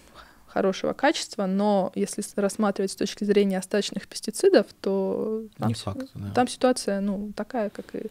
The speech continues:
Speaker 1: с-, в обычных магазинах
Speaker 2: В общем, раньше
Speaker 1: продукции.
Speaker 2: огородами занимались, потому что кушать нечего было, а щас, э, чтобы кушать здоровую
Speaker 1: Да, да,
Speaker 2: еду.
Speaker 1: да, да. Поэтому тема огородов, она мега актуальна в современном мире. А уж у нас,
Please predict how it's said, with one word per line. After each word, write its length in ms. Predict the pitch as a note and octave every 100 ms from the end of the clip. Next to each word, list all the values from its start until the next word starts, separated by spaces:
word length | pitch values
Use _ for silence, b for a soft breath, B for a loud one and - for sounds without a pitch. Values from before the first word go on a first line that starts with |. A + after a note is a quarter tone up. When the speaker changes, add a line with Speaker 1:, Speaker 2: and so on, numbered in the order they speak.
| B B B B -
Speaker 1:
с-, 140 | - -
в 80 | G#3
обычных 460 | G3+ - - -
магазинах 420 | G3+ G3 F#3+ F3+
Speaker 2:
В 40 | F3+
общем, 160 | -
раньше 280 | G#2 A2 G#2+
Speaker 1:
продукции. 60 | G2+
Speaker 2:
огородами 440 | G2+ A2 G#2+ G#2
занимались, 380 | G2 G2+ G2+ F#2+
потому 180 | - G#2
что 180 | - -
кушать 320 | C3 C3+ -
нечего 340 | G#2 G2 -
было, 240 | G2 G#2 F#2
а 40 |
щас, 380 | F#2 - G#2+ - -
э, 120 | F#2+
чтобы 420 | - G2 G2+ F#2+ -
кушать 300 | - - -
здоровую 560 | - G2 G2+ G2+ G3+ G3+
Speaker 1:
Да, 300 | G3+ G3 F#3+
да, 160 | G3 G3+
Speaker 2:
еду. 80 | G3
Speaker 1:
да, 120 | G3
да. 240 | G3 F#3 -
Поэтому 640 | G3+ - G#3+ G3+ G3 F#3+
тема 300 | - B3+ A#3
огородов, 520 | G#3 G3 B3 D#4 G#3 -
она 500 | F#3 F#3+ A#3+ A#3 G3
мега 480 | F#3+ G3 A#3+ A3 F#3+
актуальна 500 | - - F#3+ G3+ F#3+ G3 -
в 60 | -
современном 540 | F#3+ F#3 F#3+ G3 F#3+
мире. 180 | F#3+ G3 _ _ - - - -
А 80 | -
уж 160 | F#3 -
у 40 |
нас, 340 | G3+ C4+ -